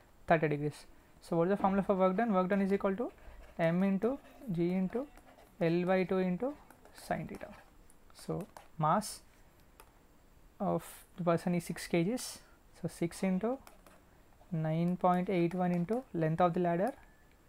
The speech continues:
is five. Five divided by two into sine thirty degrees. If you're going to solve this,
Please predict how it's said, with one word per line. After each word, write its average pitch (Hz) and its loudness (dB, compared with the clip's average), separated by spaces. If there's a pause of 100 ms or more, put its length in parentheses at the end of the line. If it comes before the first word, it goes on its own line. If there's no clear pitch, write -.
(480)
is 170 -4
five. 185 6 (540)
Five 160 4
divided 165 2
by 170 2
two 170 0
into 170 -2 (1200)
sine 185 -2
thirty 165 0
degrees. 151 -4 (180)
If - -14
you're 156 0
going 180 -2
to 214 0
solve 208 4
this, 160 -2